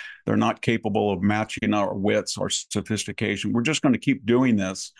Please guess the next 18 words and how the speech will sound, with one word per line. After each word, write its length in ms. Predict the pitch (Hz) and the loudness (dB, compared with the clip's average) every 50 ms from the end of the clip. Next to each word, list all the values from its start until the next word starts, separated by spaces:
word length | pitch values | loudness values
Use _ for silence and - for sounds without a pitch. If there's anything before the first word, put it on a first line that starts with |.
| - - - - - _ _ - | -20 -18 -18 -20 -20 _ _ -4
c-, 60 | 110 | -4
because 400 | 104 - - 110 - - 113 101 | -2 0 0 0 0 0 -2 -2
we're 220 | 101 101 113 117 110 | -2 -2 0 0 0
elites 380 | 104 101 104 110 113 113 - | 0 0 0 0 -2 -2 -2
and 80 | 98 95 | -2 -2
we're 80 | 98 92 | -2 0
better 320 | 85 92 113 127 139 123 | 0 0 0 0 0 -2
than 80 | 98 98 | -2 -2
they 160 | 98 95 92 | -2 -2 -2
are, 320 | 90 85 87 92 92 92 101 | -2 -4 -4 -2 -2 -2 -2
and 120 | 101 101 | -2 0
we're 60 | 107 | 0
gonna 160 | 107 110 104 | 0 0 2
manipulate 560 | 101 104 107 117 127 123 - 120 113 117 117 101 | 2 4 4 2 2 0 0 0 0 0 -2 -2
the 120 | - 107 | -2 -2
law. 260 | 101 101 104 104 104 | 0 0 0 0 0
We 160 | 104 104 101 | 0 0 0
ha-, 120 | 101 107 | -2 -2